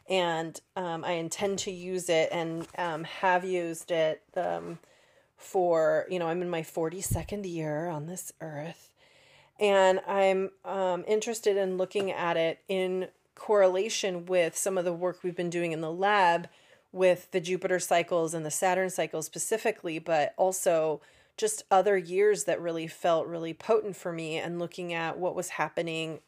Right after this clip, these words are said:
astrologically, perhaps, in those times. So I'm gonna turn, though, to page one eleven and just see where serendipity brings to me. So this is,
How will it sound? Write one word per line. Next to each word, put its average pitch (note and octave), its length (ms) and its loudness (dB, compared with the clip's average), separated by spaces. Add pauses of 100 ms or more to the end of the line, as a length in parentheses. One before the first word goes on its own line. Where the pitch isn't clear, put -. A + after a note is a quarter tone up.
astrologically, E3+ 840 0
perhaps, - 680 -2 (480)
in F3+ 220 -2
those E3 240 -4
times. - 560 -6
So F#3 280 6
I'm F3 100 4
gonna A3+ 180 2
turn, F3+ 400 -4
though, D3+ 360 -2
to D#3 280 -6
page D#3 320 -8
one D3+ 160 -6
eleven D#3 360 -2
and D#3 140 -8
just - 320 -16
see E3 220 -10
where E3+ 260 -2
serendipity D#3+ 1000 -6 (100)
brings F3 380 -6
to - 100 -12
me. D#3+ 260 -10 (1500)
So F#3+ 260 6
this G3+ 300 0
is, F#3+ 640 0